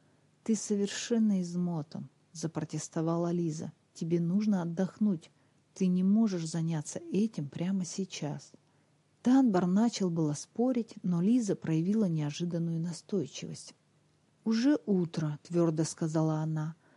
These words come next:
«Поспи хотя бы пару часов, тебе станет намного легче.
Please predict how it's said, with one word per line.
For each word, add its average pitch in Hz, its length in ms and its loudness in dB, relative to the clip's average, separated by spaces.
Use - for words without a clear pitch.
«Поспи 185 460 -2
хотя 160 400 -2
бы 151 140 -4
пару 220 360 0
часов, - 640 -8
тебе 156 220 -6
станет 208 540 0
намного 202 460 0
легче. 175 460 0